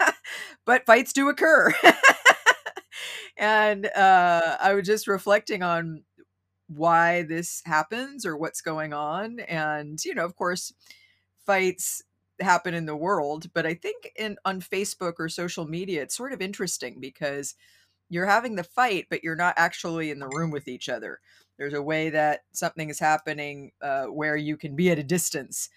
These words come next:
Um, and also I, I thought, especially I think in the Enneagram world or in Enneagram discussion groups, I think for me,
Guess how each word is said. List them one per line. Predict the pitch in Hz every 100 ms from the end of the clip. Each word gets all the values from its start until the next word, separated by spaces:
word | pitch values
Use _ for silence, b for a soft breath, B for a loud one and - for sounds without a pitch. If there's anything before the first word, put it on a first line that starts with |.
| b b -
Um, | 139 131 127 107
and | 190 208
also | 254 - 240
I, | 202 185 -
I | 165 160 -
thought, | 170 170 - _ _ _
especially | 180 - - - 427
I | 202
think | 208 196 185
in | 156
the | -
Enneagram | 175 180 160 151 143 139 135 131 - _
world | 147 147 147 143 143 143
or | 139
in | 147 -
Enneagram | 160 160 151 151 139 139 135
discussion | 131 - - 147 - 139
groups, | 135 135 135 - - b b b b b b _
I | 170 175 -
think | 269 294 - _ _
for | - 190
me, | 165 180 190 165 139 131